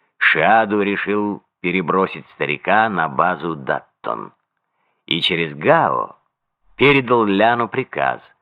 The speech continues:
уговорить старика инсценировать свою смерть и удрать из Гонконга. Старик согласился, потому что был напуган угрожающими анонимками, которые посылались конторой Джао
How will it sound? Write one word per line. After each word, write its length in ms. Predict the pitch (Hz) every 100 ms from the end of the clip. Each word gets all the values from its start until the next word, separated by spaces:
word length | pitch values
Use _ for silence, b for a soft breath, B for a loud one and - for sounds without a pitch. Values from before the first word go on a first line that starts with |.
| B B B
уговорить 460 | 92 104 107 113 -
старика 580 | - 82 82 123 131 -
инсценировать 800 | 95 92 - 98 98 80 76 73
свою 260 | 71 71 69
смерть 440 | 101 151 151 - b b
и 100 | 78
удрать 500 | 71 71 - 107 107 -
из 160 | 90
Гонконга. 720 | 80 87 92 - 50 50 50 - _ _ _ _ _ _ _ _ _
Старик 360 | - 85 98 -
согласился, 760 | 92 82 92 - 104 117 - 113
потому 300 | - 90 92
что 140 | 92
был 180 | 85 92
напуган 540 | 92 - 98 101 98
угрожающими 840 | 82 85 87 92 90 90 - 82 85
анонимками, 760 | 82 87 95 82 65 64 60 B B
которые 360 | 98 - 95 92
посылались 600 | 95 - 101 98 92 -
конторой 540 | 104 98 - 87 82
Джао 580 | 73 78 123 143 135 120